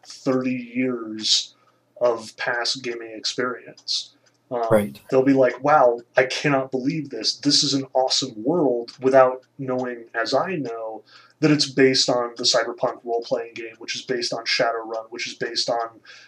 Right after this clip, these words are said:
Speaker 1: you know, Neuromancer, and, like, the Matrix ties into this, and, like, all of the other cyberpunk media. You know, this will be their first taste.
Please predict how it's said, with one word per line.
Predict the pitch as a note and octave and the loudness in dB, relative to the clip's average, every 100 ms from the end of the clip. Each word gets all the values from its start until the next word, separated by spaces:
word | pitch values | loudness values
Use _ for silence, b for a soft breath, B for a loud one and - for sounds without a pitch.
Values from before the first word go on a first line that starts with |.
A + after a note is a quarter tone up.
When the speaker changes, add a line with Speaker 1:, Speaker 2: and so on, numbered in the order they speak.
| B | B
Speaker 1:
you | C#3 | -2
know, | A#2+ | -2
Neuromancer, | A#2+ B2+ B2+ B2+ A#2+ A#2 A#2+ B2+ A#2+ A#2 B2 | -2 0 2 2 0 -4 -2 -2 -2 -4 -6
and, | B2 | -4
like, | A#2+ A2+ - F3 | -4 -4 -6 -6
the | C3 B2 A#2+ _ F#3 | -2 -2 -4 _ -12
Matrix | D3 B2+ B2+ - A#2+ - - | 0 2 4 2 0 -2 -4
ties | - C3 A#2+ | -2 0 0
into | B2+ A#2+ | -2 -4
this, | A#2 A#2 - | -2 0 0
and, | B2+ - C#3 | -4 -6 -4
like, | B2 - | -4 2
all | C#3 D3 D3+ | 6 6 6
of | C#3 | 4
the | C#3 C3 | 0 0
other | B2+ | -2
cyberpunk | A#2+ - A#2+ A#2+ - - - | -2 -2 -2 -8 -16 -20 -10
media. | C#3+ D#3+ - - - B B B B | -6 -6 -6 -10 -14 B B B B
You | - | -4
know, | C3+ A#2 A#2+ - - - | -2 -2 -6 -14 -20 -8
this | B2 D3+ G3 | 2 4 6
will | D#3 | 4
be | D3 | 2
their | C3+ | 2
first | - C3 A2+ - | 0 -4 -4 -6
taste. | - A3 - - - - | -6 -10 -8 -4 -4 -4